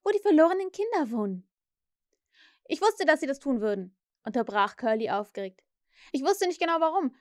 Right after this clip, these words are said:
aber ich wusste einfach, dass sie es tun würden.“ „Oh, Wendy“, rief Tootles.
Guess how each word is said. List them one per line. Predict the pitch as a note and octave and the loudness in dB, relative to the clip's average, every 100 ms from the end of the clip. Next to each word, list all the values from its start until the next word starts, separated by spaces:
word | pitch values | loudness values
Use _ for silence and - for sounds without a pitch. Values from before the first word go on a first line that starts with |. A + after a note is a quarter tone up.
| _ | _
aber | - D#4 | 0 2
ich | D#4 | 2
wusste | D#4 G4+ G4+ | 0 -2 -2
einfach, | - B3 | -2 -6
dass | A#3 A#3+ - | -6 -8 -6
sie | |
es | G#3+ | -8
tun | - B3+ G#3 | -4 -4 -2
würden.“ | G3+ G3 G#3 _ _ _ _ _ _ _ | -4 -6 -16 _ _ _ _ _ _ _
„Oh, | - E4+ | 2 6
Wendy“, | G4 G4+ A3 F#3 _ _ | 6 4 0 -4 _ _
rief | A3 | -16
Tootles. | - G#3+ F#3+ F#3+ - | -8 -8 -8 -12 -14